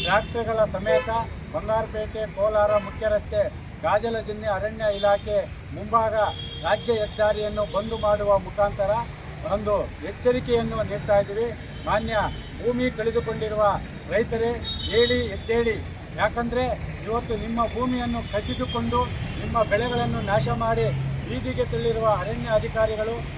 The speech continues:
ನಿಮ್ಮ ಹೆಸರಿನಲ್ಲಿ, ಆ, ಶ್ರೀಮಂತ ಭೂಗಳ, ಅರಣ್ಯ ಭೂಗಳ್ಳರನ್ನು ರಕ್ಷಣೆ ಮಾಡಲು ಹೊರಟಿದ್ದಾರೆ. ಅದಕ್ಕೆ ನಾವು ಒಂದು ವಿಭಿನ್ನವಾದ ಹೋರಾಟವನ್ನು ಏನು ಇವತ್ತು ತಾ-, ಇಪ್ಪತ್ತಾರನೇ ತಾರೀಕು ಚಾಲನೆ ಕೊಡ್ತಾ ಇದ್ದೀವಿ.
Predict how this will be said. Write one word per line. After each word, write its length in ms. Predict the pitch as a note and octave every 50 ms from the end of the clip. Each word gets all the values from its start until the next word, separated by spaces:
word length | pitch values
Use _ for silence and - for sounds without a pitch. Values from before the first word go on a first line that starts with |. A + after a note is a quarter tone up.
| - - - -
ನಿಮ್ಮ 240 | G#3+ A#3+ B3+ B3 A#3
ಹೆಸರಿನಲ್ಲಿ, 760 | G#3+ G#3 G#3 - B3 A#3+ B3 A#3 A#3 A#3 A3+ A#3 A3+ A3 F#3 - - - - - - - D#3+
ಆ, 140 | F3+ F#3 F3
ಶ್ರೀಮಂತ 560 | - - F#3+ A#3 C4 B3+ A#3+ B3 B3 - - B3 B3+ B3 D#4+ - - - - - -
ಭೂಗಳ, 320 | - B3 B3+ B3 A#3+ A#3 G#3
ಅರಣ್ಯ 420 | G3 G3 A#3+ B3 B3 B3+ A#3+ -
ಭೂಗಳ್ಳರನ್ನು 640 | A3+ A#3 A3+ A#3 A3+ A3+ A3+ A3 A3 G#3+ A3 A3 G3+ - - - - - -
ರಕ್ಷಣೆ 320 | - F#3+ F#3+ - B3+ B3+ C4
ಮಾಡಲು 360 | A#3+ A#3+ A#3+ A#3+ A#3 A#3 A3+
ಹೊರಟಿದ್ದಾರೆ. 720 | G#3+ F#3+ G3+ A3 A3 - B3 - - A#3 A3 A3 A3+ B3+ C4 - - - - - -
ಅದಕ್ಕೆ 400 | - - A#3+ A#3+ - - B3 A#3 G#3+ - - - - - - -
ನಾವು 280 | E3 F#3 G#3+ A#3 A#3+ A#3 A3+ G#3
ಒಂದು 240 | G3+ A3 A3 G#3
ವಿಭಿನ್ನವಾದ 840 | G3+ F#3 D#3+ - - - - - C4+ C#4 C4+ C4+ C4+ B3+ B3 A#3+ A#3 A#3+
ಹೋರಾಟವನ್ನು 760 | A3+ G#3+ A3+ A#3 A#3 A#3 A#3 A#3 A#3 A3+ - - - - G#3+ F#3 - - - - - - G3+
ಏನು 120 | A3 A3+
ಇವತ್ತು 300 | A3+ A3 G#3+ G#3+ G#3+ -
ತಾ-, 180 | G3+ F#3+ G3 G3
ಇಪ್ಪತ್ತಾರನೇ 720 | G3 - - B3 - - A3 A#3 B3 A#3 A3+ A#3 A3+ -
ತಾರೀಕು 440 | A3+ A3 G#3+ - - - A3 G#3+ - - - - - - -
ಚಾಲನೆ 380 | F#3 G#3 A3 - A#3+ - -
ಕೊಡ್ತಾ 300 | A3+ A3 G#3+ A3+ A3+ G#3+
ಇದ್ದೀವಿ. 240 | G#3 G#3 A3 A#3 B3